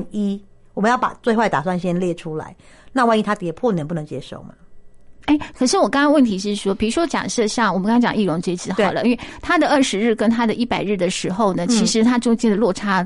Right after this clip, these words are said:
Speaker 2: 差很多哈。
Speaker 1: 啊，对。
Speaker 2: 也就是说，那如果说，比如说我设均差，假设我设了五，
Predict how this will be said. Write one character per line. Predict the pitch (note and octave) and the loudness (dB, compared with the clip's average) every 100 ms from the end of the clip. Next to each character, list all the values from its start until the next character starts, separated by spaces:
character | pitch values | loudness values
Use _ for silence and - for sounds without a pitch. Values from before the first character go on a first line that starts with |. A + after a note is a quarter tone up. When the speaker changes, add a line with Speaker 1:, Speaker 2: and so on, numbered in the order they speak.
| G3 | -4
Speaker 2:
差 | - - A3 A#3 | -6 -2 0 0
很 | - G3+ F3 | -2 -4 -2
多 | D#3 E3 | -2 -2
哈。 | F3 - | 0 0
Speaker 1:
啊， | - - | -2 -2
对。 | G3+ | 0
Speaker 2:
也 | |
就 | D4 | 2
是 | F#4+ | 2
说， | - E4 | 2 2
那 | F4+ D#4+ | 4 2
如 | C4 | 2
果 | D4+ G#3 | 2 0
说， | - A#3+ | 0 -2
比 | A#3+ G#3 | 0 2
如 | |
说 | D4+ | 2
我 | G3+ | 2
设 | - G#3+ | 2 0
均 | G#3+ G#3+ | 0 0
差， | G#3 | 0
假 | G3 D#3+ | -2 -2
设 | A#3+ | 0
我 | G3 D#3 | 0 0
设 | - B3 F#3 | -2 0 2
了 | E3 C#3+ | 2 2
五， | G#3 F3 | 0 -2